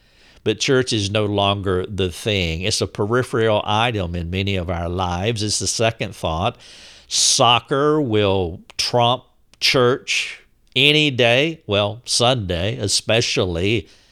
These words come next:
Swim teams, volleyball,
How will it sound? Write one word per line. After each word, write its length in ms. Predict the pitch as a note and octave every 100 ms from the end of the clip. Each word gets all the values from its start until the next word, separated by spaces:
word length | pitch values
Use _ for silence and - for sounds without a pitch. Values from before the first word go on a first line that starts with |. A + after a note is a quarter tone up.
| _ _ - -
Swim 600 | - - A2+ C3+ C#3 C#3
teams, 800 | - C3 B2+ C3+ C#3 C3+ B2+ F#2
volleyball, 1160 | F#2+ A#2+ C3 C3+ C3 G#2+ A#2+ C3 C3+ C#3 C3+